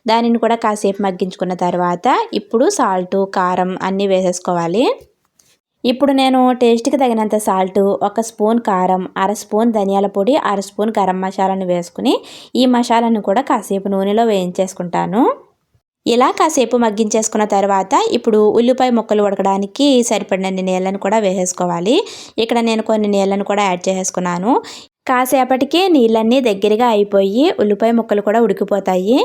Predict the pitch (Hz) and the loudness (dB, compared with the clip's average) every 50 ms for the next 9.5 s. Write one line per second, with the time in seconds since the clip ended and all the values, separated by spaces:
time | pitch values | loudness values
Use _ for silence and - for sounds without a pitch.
0 | - - - - - - - 226 226 233 262 277 311 294 269 - 240 214 208 202 | -2 -6 -14 -18 -10 -4 -4 -2 -2 0 2 2 4 2 2 2 2 0 0 0
1 | 202 202 208 233 277 320 320 269 220 - - 202 208 214 208 196 202 208 220 247 | 0 2 2 2 2 2 2 0 0 -2 -2 -2 -2 0 0 0 0 0 0 0
2 | 240 233 220 - 220 202 190 185 - 196 202 196 202 196 - - 196 196 196 190 | 0 0 -2 -2 -4 -4 -4 -4 -4 -4 -4 0 0 0 0 0 -2 -4 -6 -4
3 | - - 190 185 196 196 208 190 185 185 180 180 196 254 302 285 - 196 190 180 | -2 0 0 0 0 0 -2 -2 -2 -2 -2 0 2 2 0 0 -2 -4 -2 0
4 | 175 175 170 170 175 175 175 - - 190 190 190 190 185 185 185 190 196 196 185 | 0 0 0 -2 -2 -2 -2 -2 0 0 0 0 0 -2 -2 -2 0 0 -2 -2
5 | 180 190 190 190 190 180 - 180 170 185 170 175 - - - 190 240 285 285 277 | -2 -2 0 0 0 0 -2 -2 -2 -2 -4 -4 -6 -6 -2 0 2 2 2 0
6 | - - - - - - _ - - 233 226 233 233 233 220 202 214 208 208 196 | -4 -10 -18 -20 -20 -20 _ -2 0 0 2 2 2 0 0 0 -2 -2 -2 -2
7 | - 190 190 190 185 180 175 180 190 180 180 - 320 - - 233 240 240 240 214 | -2 0 0 2 2 2 2 0 -2 -2 -2 -2 -4 -2 0 0 0 0 0 -2
8 | 196 202 - 196 185 185 196 202 202 - 262 254 214 185 - 208 190 180 190 185 | -2 0 -2 -2 0 0 0 0 2 2 2 2 0 0 -2 -6 -4 -2 -4 -4
9 | 185 - - 170 170 170 170 170 185 240 | -4 -4 -4 -4 -4 -4 -2 0 0 2